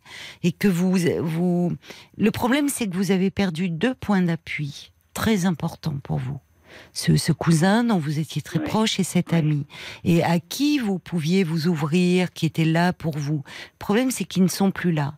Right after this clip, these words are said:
Speaker 1: Vos enfants n'en sont pas responsables, évidemment, pas plus qu'ils ne sont responsables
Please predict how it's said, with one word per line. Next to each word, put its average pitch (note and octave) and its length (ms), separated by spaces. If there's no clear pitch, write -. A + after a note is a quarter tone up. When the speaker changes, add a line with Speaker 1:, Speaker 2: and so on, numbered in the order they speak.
Speaker 1:
Vos D#3 260
enfants F3 300
n'en E3 160
sont D#3 200
pas D#3 200
responsables, G3+ 720
évidemment, F#3+ 420
pas F#3+ 160
plus F3+ 300
qu'ils D#3 180
ne D#3+ 80
sont D#3 220
responsables D#3 720